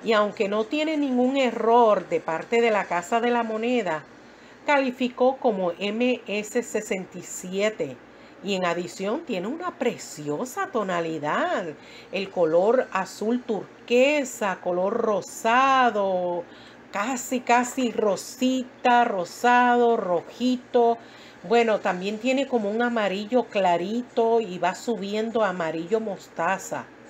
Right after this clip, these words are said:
Bueno, la verdad que es impresionante su, sus diferentes tonalidades, ¿verdad que sí? Y bueno, para más información les dejaré en la cajita de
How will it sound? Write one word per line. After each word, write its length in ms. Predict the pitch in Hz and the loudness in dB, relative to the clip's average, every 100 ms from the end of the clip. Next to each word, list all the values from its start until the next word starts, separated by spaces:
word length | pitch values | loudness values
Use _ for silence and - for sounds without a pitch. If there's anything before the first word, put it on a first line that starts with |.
| - - - - | -20 -20 -20 -4
Bueno, 200 | 190 185 | -2 0
la 140 | 170 160 | 2 2
verdad 340 | 160 147 160 | 0 -2 -2
que 260 | 247 240 - | 0 -2 -2
es 180 | 170 185 | -4 -2
impresionante 880 | 254 285 254 - 180 160 190 277 | -4 -2 -4 -4 -4 -4 -4 -6
su, 380 | 247 226 196 180 | -6 -6 -4 -6
sus 240 | - 196 165 | -6 -8 -6
diferentes 640 | 170 185 156 156 240 247 | -4 -2 -2 -4 -8 -6
tonalidades, 760 | 294 285 262 220 165 196 254 220 | -4 -4 -4 -6 -6 -6 -6 -8
¿verdad 340 | 156 147 160 | -8 -6 -6
que 120 | 233 233 | -4 -8
sí? 300 | - 247 294 - - - - - - - - - | -6 -6 -8 -14 -20 -20 -20 -20 -20 -20 -20 -12
Y 140 | 359 269 | -2 0
bueno, 380 | 190 202 269 262 | 2 4 4 4
para 240 | 220 196 | 2 2
más 440 | 185 180 196 247 | 0 -2 0 0
información 840 | 311 294 - 277 269 254 247 247 262 | -6 -6 0 0 0 -4 0 2 2
les 160 | 202 | 0
dejaré 420 | 180 170 165 170 | 0 0 2 0
en 80 | 196 | 2
la 140 | 220 220 | 0 0
cajita 580 | 202 156 202 233 208 - - 143 | -2 -4 -2 0 0 -4 -20 -10
de 460 | 180 190 208 226 | -4 -2 2 0